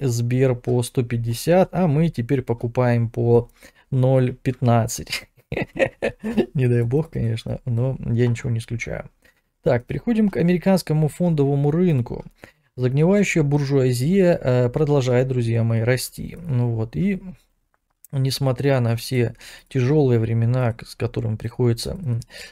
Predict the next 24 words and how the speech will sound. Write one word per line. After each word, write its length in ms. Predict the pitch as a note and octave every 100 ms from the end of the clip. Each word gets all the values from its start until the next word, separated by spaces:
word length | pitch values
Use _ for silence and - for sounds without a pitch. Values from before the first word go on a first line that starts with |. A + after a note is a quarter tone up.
| -
сталкиваться 640 | - C#3 B2+ B2 A2+ -
западному 600 | A#2 B2+ A#2+ A2+ A2+ A2+
миру, 400 | A2 C3+ E3+ C3 -
вот, 540 | - B2+ A#2 A#2 - -
э, 200 | A#2 A2
американские, 920 | - A#2 A2+ - B2+ D3 - F#3+ F#3+ -
м, 220 | C3+ B2+
бумаги 460 | A#2+ A#2+ A2+ A2 B2+
вчера 380 | B2 B2+ A2 A2
выросли. 640 | A#2 F#3+ D#3+ - - - _
Ну 200 | A#2+ A2+ A2+
вот, 140 | B2 -
несмо-, 380 | B2+ A#2+ B2 - A#2+ - _ _ -
а 140 | C#3
российские, 480 | A#2+ A#2+ D#3 E3 -
к 20 | -
сожалению, 480 | B2 A#2 C3 A#2 A2+
упали. 440 | A#2 C#3+ A#2 - -
Ну 280 | C3 A#2 A#2
вот. 240 | - - - - - - -
А 160 | A#2
что 300 | A#2 - A3
здесь 300 | F#3+ F#3 -
интересно? 560 | D#3 D3 C#3 - - -